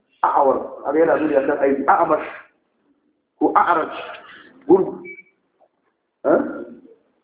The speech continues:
Akwai wani sabi irin suna a'araj. Shi ma ba, shi,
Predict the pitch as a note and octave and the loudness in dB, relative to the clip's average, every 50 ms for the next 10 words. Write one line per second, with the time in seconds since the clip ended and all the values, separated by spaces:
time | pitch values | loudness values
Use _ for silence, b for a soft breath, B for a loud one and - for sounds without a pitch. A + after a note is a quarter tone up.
0 | _ _ _ _ _ _ _ _ _ _ _ _ _ - - D3+ D#3+ E3 D#3+ F3+ | _ _ _ _ _ _ _ _ _ _ _ _ _ 0 4 4 6 6 6 6
1 | E3+ - - - D3 C#3 B2+ B2 C3+ C3+ C#3 - D3 B2+ C3 B2+ A2 - - - | 4 4 2 -2 -4 -4 -4 -4 -2 -2 0 2 2 4 4 4 4 2 -2 -10
2 | - - _ _ _ A2+ G#2+ G2+ - _ _ _ _ _ _ _ _ _ _ _ | -14 -18 _ _ _ -20 -20 -20 -20 _ _ _ _ _ _ _ _ _ _ _
3 | _ _ _ _ _ _ - D4 D4+ - E3 - D4 D#3 E3 | _ _ _ _ _ _ 4 6 6 6 6 4 4 2 0